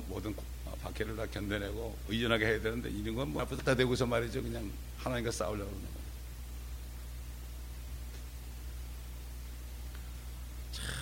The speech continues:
인간들이요, 오-, 오직 하면 노아 때 하나님이 사람 지으신 것을 후회하셨을까요? 이렇게 마귀를, 마귀를 멸하기 위해서, 마귀를 멸하기 위해서 이 지구를 만들고 사람을 창조했거든요.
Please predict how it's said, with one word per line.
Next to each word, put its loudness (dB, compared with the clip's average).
인간들이요, 0
오-, 0
오직 0
하면 2
노아 6
때 2
하나님이 2
사람 4
지으신 0
것을 2
후회하셨을까요? 0
이렇게 -2
마귀를, 2
마귀를 6
멸하기 8
위해서, 0
마귀를 2
멸하기 2
위해서 -2
이 -2
지구를 2
만들고 -4
사람을 0
창조했거든요. 0